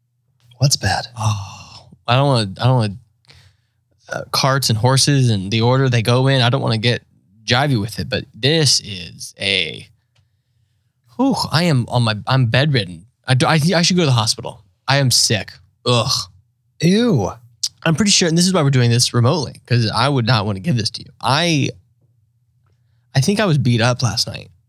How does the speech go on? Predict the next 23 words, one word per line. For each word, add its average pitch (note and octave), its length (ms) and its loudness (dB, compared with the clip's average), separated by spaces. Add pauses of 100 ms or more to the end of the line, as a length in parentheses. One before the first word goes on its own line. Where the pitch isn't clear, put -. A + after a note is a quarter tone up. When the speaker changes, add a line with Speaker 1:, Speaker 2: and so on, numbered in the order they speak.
(260)
Speaker 2:
I'm A#2+ 100 -12
pretty C#3+ 160 2
sure. A#2 260 -4 (1500)
<laughs> D#3 120 2
Someone F3 240 2
came D3 180 2
into D3 180 2
my F3+ 120 2
house. - 400 -4 (340)
Speaker 1:
Uh-huh, B2 420 2
Speaker 2:
<laughs> C3 40 0
And - 0 -
they C3+ 220 2
Speaker 1:
uh-huh. G#2+ 120 2
Speaker 2:
be-, A#2+ 100 4
and C3 160 4
they A2+ 140 2 (360)
beat C3+ 160 2
the D3 60 0
shit E3 240 2
out E3+ 140 0
of A2+ 80 -4
me. G#2 160 -12